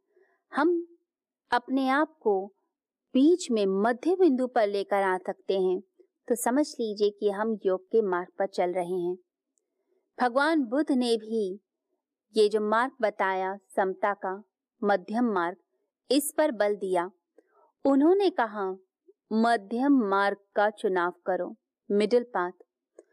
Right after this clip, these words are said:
ना आप राइट की तरफ जा रहे हैं, ना आप लेफ्ट की तरफ जाएं, बस बीच का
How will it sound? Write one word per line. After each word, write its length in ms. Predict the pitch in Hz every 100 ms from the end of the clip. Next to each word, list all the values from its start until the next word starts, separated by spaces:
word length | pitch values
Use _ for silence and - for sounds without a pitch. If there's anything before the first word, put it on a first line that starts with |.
| _ _ _ 220
ना 140 | 240
आप 380 | 311 320 330 330
राइट 320 | 220 226 262 -
की 100 | 311
तरफ 260 | 294 262 247
जा 260 | 220 214
रहे 300 | 208 202 214
हैं, 180 | 208 190
ना 260 | 190 208 214
आप 100 | 202
लेफ्ट 300 | 185 220 - -
की 80 |
तरफ 260 | 220 208 196
जाएं, 460 | 180 185 175 170 175 _ -
बस 240 | 247 - - _ 190
बीच 420 | 214 247 294 -
का 200 | -